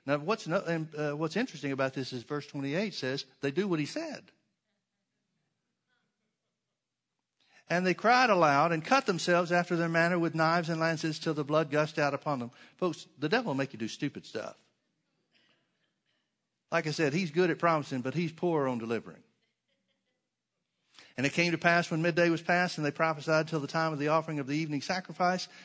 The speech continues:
there was neither voice nor any way, nor any to answer,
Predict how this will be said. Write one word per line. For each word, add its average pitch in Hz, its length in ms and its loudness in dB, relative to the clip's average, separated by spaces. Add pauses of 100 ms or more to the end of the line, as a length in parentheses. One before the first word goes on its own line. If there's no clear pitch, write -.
(140)
there 139 100 0
was 131 100 -2
neither 139 200 2
voice 185 360 -2
nor 160 280 0
any 165 180 -4
way, 160 420 0 (160)
nor 156 200 -4
any 196 200 -2
to 170 100 -2
answer, 156 480 -2